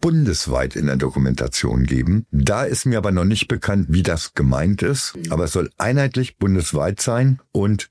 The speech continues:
keine Unterschiede mehr zwischen den Kostenträgern. Es gibt ja zum Beispiel viele Kostenträger,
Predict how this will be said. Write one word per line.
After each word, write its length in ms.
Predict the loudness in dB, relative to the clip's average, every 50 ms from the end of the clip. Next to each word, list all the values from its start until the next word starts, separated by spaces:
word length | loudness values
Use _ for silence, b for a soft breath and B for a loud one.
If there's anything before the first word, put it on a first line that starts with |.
| -14 _ -4
keine 300 | -2 0 0 0 0 0
Unterschiede 520 | 0 0 0 0 -2 -4 -2 -2 0 2
mehr 180 | 2 0 0 -2
zwischen 260 | -2 -4 -2 0 0
den 120 | 0 0
Kostenträgern. 920 | 0 -2 -2 -4 -4 -4 -2 0 0 0 0 -2 -2 -2 0 0 0 0 0
Es 140 | -2 -2 -2
gibt 200 | -4 -4 -2 -2
ja 100 | -4 -2
zum 120 | 0 0 0
Beispiel 260 | 0 0 -2 -4 -4
viele 240 | -2 0 0 0 0
Kostenträger, 960 | -2 -4 -6 -6 -6 -4 -2 -2 -2 -2 -2 -2 0 0 0 0 -2 -4